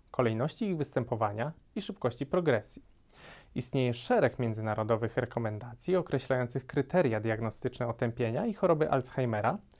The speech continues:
umożliwiające ocenę postępujących zaburzeń funkcji poznawczych i zachowania pacjenta. W Polsce lekarze posługują się przede wszystkim kryteriami I C D dziesięć.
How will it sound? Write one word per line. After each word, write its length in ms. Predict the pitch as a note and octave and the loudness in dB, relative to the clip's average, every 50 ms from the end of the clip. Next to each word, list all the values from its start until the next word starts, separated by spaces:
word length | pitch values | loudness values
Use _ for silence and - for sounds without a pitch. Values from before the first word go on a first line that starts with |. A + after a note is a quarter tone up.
| - - - - - _ | -20 -20 -20 -20 -12 _
umożliwiające 720 | F4 C4+ B3+ A3+ A#3 A3+ G3 F#3 E3+ E3 D#3+ - - - | 0 2 2 2 2 2 2 4 4 4 2 0 0 0
ocenę 380 | - C3+ - - F3+ G#3 G#3 E3 | 0 -4 0 0 0 2 2 0
postępujących 760 | - C#3+ - - - B2+ - - B2+ C#3 F#3 G#3+ G#3 - D3 | 0 -4 -2 -2 -4 -4 0 2 2 2 2 0 0 -2 0
zaburzeń 360 | A#2 A#2+ A2 A2+ A2+ A#2 A2+ G#2+ | 2 2 2 2 0 0 -2 -4
funkcji 340 | - - C3 A2 - - | -2 -4 -4 -2 -2 -6
poznawczych 760 | B2 - B2 A2 A2+ A2 G#2 G2+ - - - F#3+ A3 - - | -2 0 -2 0 0 -2 -4 -4 -6 -2 0 0 0 -2 -6
i 120 | - B3 A3+ | -6 0 2
zachowania 480 | G#3 F#3 - B2+ A2+ A#2 A2+ A#2 C#3 | 2 4 4 2 0 0 -4 -4 0
pacjenta. 580 | - G#3+ G#3 - - C3+ A2 G#2+ - - - - - _ _ _ - _ _ _ _ - - - - - | 0 0 0 0 -2 -2 -2 -2 -6 -14 -18 -18 -18 _ _ _ -20 _ _ _ _ -20 -20 -20 -20 -20
W 160 | - - - | -20 -20 -20
Polsce 600 | _ - F3 G#3+ D#3+ A#2+ - - - B2 A#2 C3+ | _ 8 10 10 10 4 0 -4 0 2 4 4
lekarze 520 | D#3+ E3 C3 - - A#2+ A2+ A2 A2 B2 C#3+ | 4 4 2 0 -2 -2 -2 0 2 2 2
posługują 500 | - - C3 - C3+ B2 B2+ D#3 G3+ G3 | 2 0 -4 -2 0 2 2 2 2 0
się 180 | - - D3+ | 0 -2 -4
przede 260 | C3 - - A#2+ C#3+ B2+ | -2 -2 -2 -2 -2 -2
wszystkim 360 | - - E3 - - F#3+ D#3 | -4 -6 -8 -4 -2 -4 -4
kryteriami 680 | - - C3+ B2+ - A#2+ A#2 A#2 A#2+ B2+ B2+ - - - | 0 -2 0 2 2 2 2 2 2 0 0 -4 -4 -8
I 60 | F3 | -12
C 180 | - - - D#3+ | -4 -2 0 0
D 160 | B2+ A#2+ A2+ | 2 0 2
dziesięć. 480 | - B2+ A#2 A#2+ - - - - - | 2 2 0 0 -4 -12 -14 -16 -20